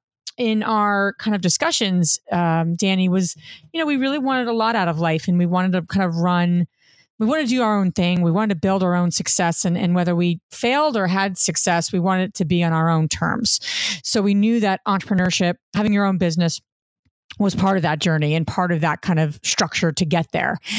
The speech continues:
And we were both, you know, working for somebody else. So we knew we needed to kind of do something,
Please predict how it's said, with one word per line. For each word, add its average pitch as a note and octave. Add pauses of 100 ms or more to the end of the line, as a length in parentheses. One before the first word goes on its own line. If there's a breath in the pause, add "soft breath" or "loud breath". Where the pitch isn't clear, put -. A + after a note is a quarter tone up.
(260 loud breath)
And G#3
we A3
were G#3+
both, G3
you D4
know, F#3
working F#3
for -
somebody E3
else. F3
So -
we E3+
knew E3+
we F#3
needed E3
to E3
kind E3+
of D3
do E3+
something, D#3